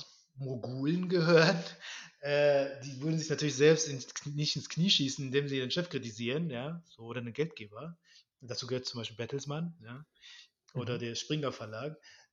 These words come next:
Speaker 1: Äh, die setzen die Themen falsch. Und zum anderen haben wir auf der politischen Bühne noch, das ist meine Hoffnung, dass sich das ändern wird, keine Menschen mit Visionen,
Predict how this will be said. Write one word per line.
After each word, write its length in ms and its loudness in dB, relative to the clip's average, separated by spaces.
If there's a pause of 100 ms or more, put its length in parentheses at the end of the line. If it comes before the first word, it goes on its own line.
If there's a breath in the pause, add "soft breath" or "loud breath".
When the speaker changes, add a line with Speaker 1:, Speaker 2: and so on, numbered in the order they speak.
(100)
Speaker 1:
Äh, 540 -6 (100)
die 240 -10 (140)
setzen 280 0
die 100 -4
Themen 300 0
falsch. 600 -4 (260 loud breath)
Und 140 -10
zum 120 -6
anderen 580 -2
haben 360 -2
wir 360 -2
auf 100 -10
der 80 -10
politischen 640 -6
Bühne 760 -2 (120)
noch, 580 -6 (680 loud breath)
das 120 -10
ist 60 -8
meine 160 -6
Hoffnung, 260 -10
dass 60 -10
sich 120 -12
das 140 -14
ändern 340 -12
wird, 180 -12 (520 loud breath)
keine 540 -4 (220)
Menschen 720 -6
mit 240 -8
Visionen, 1080 -2